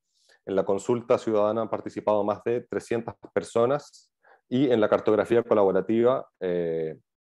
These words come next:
invitamos a diecisiete expertas y expertos de diversos, eh, sectores.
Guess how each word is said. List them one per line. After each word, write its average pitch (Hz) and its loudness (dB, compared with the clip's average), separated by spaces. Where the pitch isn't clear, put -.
invitamos 104 0
a 104 2
diecisiete 98 -6
expertas 92 -8
y 90 -6
expertos - 0
de 104 4
diversos, 98 2
eh, 87 -2
sectores. - -8